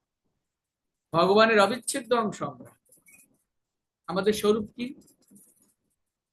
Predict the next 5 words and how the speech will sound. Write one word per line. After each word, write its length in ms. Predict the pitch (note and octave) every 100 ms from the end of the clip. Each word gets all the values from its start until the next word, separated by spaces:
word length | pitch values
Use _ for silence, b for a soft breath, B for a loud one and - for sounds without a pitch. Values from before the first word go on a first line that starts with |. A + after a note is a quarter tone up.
| _ _ -
আমরা 240 | F3+ F#3
স্বরূপত 560 | F3 E3+ G3 G#3+ - - -
কৃষ্ণের 440 | D#3 - F3+ A3 - _ _ _ _ - -
নিত্য 280 | G#3+ - F3
দাস। 520 | C3+ B2+ - -